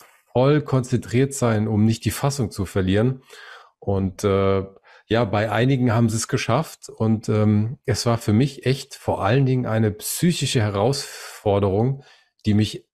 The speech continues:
für mein Leben lang geprägt hat, ja, für mein Leben lang. Und deswegen genieße ich das jetzt auch so, äh,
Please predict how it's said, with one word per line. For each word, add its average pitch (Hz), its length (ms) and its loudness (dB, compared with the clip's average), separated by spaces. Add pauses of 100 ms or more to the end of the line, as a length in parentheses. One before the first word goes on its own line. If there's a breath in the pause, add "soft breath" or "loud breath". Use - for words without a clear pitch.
(320)
für - 140 -4
mein 101 220 2
Leben 131 360 2
lang 113 200 2
geprägt 110 760 -4
hat, 90 380 -6
ja, 95 300 -2
für - 140 -4
mein 98 160 2
Leben 107 260 2
lang. 101 240 0
Und 92 240 0 (460 loud breath)
deswegen 113 480 -2
genieße 107 440 2
ich 127 100 -10
das 98 180 -2
jetzt 95 180 -2
auch 104 160 0
so, 95 460 0
äh, 98 480 -4